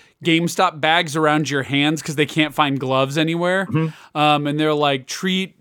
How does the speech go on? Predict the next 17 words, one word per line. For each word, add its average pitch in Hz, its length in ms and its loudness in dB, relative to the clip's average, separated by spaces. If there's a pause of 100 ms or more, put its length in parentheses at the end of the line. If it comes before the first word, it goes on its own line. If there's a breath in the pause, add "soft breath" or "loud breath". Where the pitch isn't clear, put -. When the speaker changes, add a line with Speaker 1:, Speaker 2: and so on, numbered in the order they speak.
Speaker 1:
these 156 320 -6
customers 151 680 -2
like 135 200 -2
wild 143 380 4
animals. 135 540 0
Like, 135 180 -2
you 151 100 -2
wouldn't 151 280 0
go 147 180 4
up 147 240 2
to, 143 220 -4
like, 131 240 -2
a 135 80 -2
rabid 135 480 0
Wolverine 131 720 0
and, 123 160 -4
like, 123 360 -6